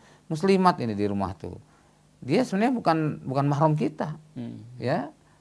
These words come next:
Speaker 1: tetapi tiba-tiba tidak pakai jilbab depan kita.
Speaker 2: Hmm.
Speaker 1: Pernah nggak lihat gitu?
Speaker 2: Iya, betul.
Speaker 1: Pernah nggak gitu kan?
Speaker 2: Hmm.
Speaker 1: Wah, ini Masya Allah.
Speaker 2: Hmm.
Speaker 1: Kita anggapnya kita siapa?
Speaker 2: Hmm.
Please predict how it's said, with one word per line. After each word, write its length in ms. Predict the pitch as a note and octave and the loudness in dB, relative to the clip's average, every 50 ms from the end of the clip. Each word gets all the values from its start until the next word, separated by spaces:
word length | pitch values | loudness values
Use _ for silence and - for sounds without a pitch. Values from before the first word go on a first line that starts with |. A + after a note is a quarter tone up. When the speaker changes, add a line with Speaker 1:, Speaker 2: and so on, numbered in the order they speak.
| _ - | _ -10
Speaker 1:
tetapi 400 | D3 D3+ F#3+ G#3 G3+ C4+ C#4+ C#4 | 2 4 4 6 6 4 0 2
tiba-tiba 480 | B3 G#3+ F#3+ F#3 D#3 F3+ F3+ A3+ C4+ - | 2 2 2 4 4 4 6 6 4 4
tidak 240 | - - G3+ F3+ | 4 2 4 4
pakai 160 | G#3 G3+ A3 F#3+ | 4 2 2 0
jilbab 320 | A3 C4 B3 G3 G#3 E3 | 0 -2 2 2 2 2
depan 240 | D#3 D3+ D#3 D#3 D3+ | 0 -2 -2 -4 -4
kita. 320 | D3+ D#3 D3+ D3+ B2 A#2 B2+ _ | -2 -4 -6 -8 -12 -14 -14 _
Speaker 2:
Hmm. 480 | - A#2+ A2+ A#2 A2+ G2+ G2 F#2+ G2+ | -12 -10 -10 -10 -12 -14 -16 -16 -14
Speaker 1:
Pernah 240 | A2 A#2 D3+ F#3 F#3 | -8 -2 0 0 2
nggak 140 | D#3 C3 D#2+ | 2 0 0
lihat 120 | E2+ A2 G#2 G#2+ G2+ | -2 -4 -4 -4 -4
gitu? 100 | G2 F#2+ - - _ | -6 -6 -8 -10 _
Speaker 2:
Iya, 200 | C#3+ A#2+ A2 G#2+ A2 | -10 -8 -8 -8 -10
betul. 320 | A2 G#2+ - - - G#2 G#2 - | -12 -18 -18 -18 -18 -18 -18 -18
Speaker 1:
Pernah 240 | - - G3+ A#3 C4 | -8 -2 0 0 4
nggak 160 | B3 A#3+ A#3 B3 | 4 6 6 6
gitu 80 | A#3 G#3 | 4 4
kan? 180 | G3+ A#3 - - G2+ | 4 4 2 2 -2
Speaker 2:
Hmm. 320 | G2+ G#2+ A2+ A2 G#2 G2+ G2 - _ | -6 -10 -10 -10 -10 -12 -12 -14 _
Speaker 1:
Wah, 240 | - - - - G2 - - - | -16 -14 -14 -12 -14 -16 -14 -10
ini 320 | G2 F#2 G#2 D3+ F#3+ G3 F3 | -6 -4 -2 -2 -2 -2 -2
Masya 320 | D#3 C3 A#2 A2 - - | -4 -4 -6 -8 -8 -8
Allah. 320 | - - D3+ D3+ D3 C#3+ C#3 C#3 - _ | -8 -8 -8 -8 -10 -10 -14 -18 -18 _
Speaker 2:
Hmm. 160 | A#2+ A2+ G#2+ | -16 -12 -8
Speaker 1:
Kita 240 | D3 C#3+ E3+ F#3 F3+ | -4 -2 -2 -2 -2
anggapnya 220 | F3+ F#3+ G#3+ A#3 G3 | -2 -4 -4 -2 -2
kita 140 | G#3 A#3 G#3+ | -2 -2 -2
siapa? 560 | E3+ G#3 G#3 A#3 A#3 - D3 C#3 C3+ D3 - | -2 -2 -4 -4 -4 -4 -4 -4 -4 -6 -10
Speaker 2:
Hmm. 400 | - A2 G#2+ A2+ A2 G#2+ G#2+ - | -14 -16 -14 -14 -16 -18 -20 -16